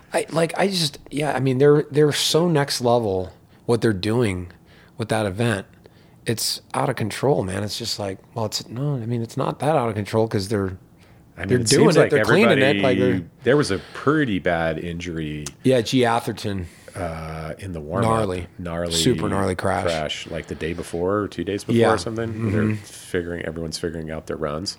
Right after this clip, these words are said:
Speaker 1: Yeah. Yep.
Speaker 2: But yeah, let's
Speaker 1: Scary.
Speaker 2: give it, let's give a shout out to our show sponsor. He took the, took the trophy home.
Speaker 1: Dude.
Speaker 2: Cam Zink won.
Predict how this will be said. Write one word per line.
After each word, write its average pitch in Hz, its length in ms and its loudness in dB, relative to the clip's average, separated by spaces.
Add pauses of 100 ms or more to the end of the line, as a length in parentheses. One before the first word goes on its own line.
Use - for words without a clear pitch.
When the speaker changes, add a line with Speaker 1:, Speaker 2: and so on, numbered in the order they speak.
(200)
Speaker 1:
Yeah. 101 240 -4 (340)
Yep. 101 220 -2 (480)
Speaker 2:
But 101 120 -2
yeah, 110 180 0
let's 80 160 0
Speaker 1:
Scary. 113 300 4
Speaker 2:
give 87 80 -14
it, - 60 -12
let's - 160 -6
give 127 140 2
a 127 60 2
shout 90 260 0
out 123 160 0
to 78 240 -2 (220)
our 87 100 0
show 95 260 4
sponsor. 82 600 -2
He 90 120 -10
took - 260 -4
the, - 120 0 (380)
took 110 260 -2
the 143 100 -2 (220)
trophy 131 380 0
home. 78 320 -4 (320)
Speaker 1:
Dude. 117 440 2 (260)
Speaker 2:
Cam 95 220 -4
Zink 107 380 -2
won. 78 120 -2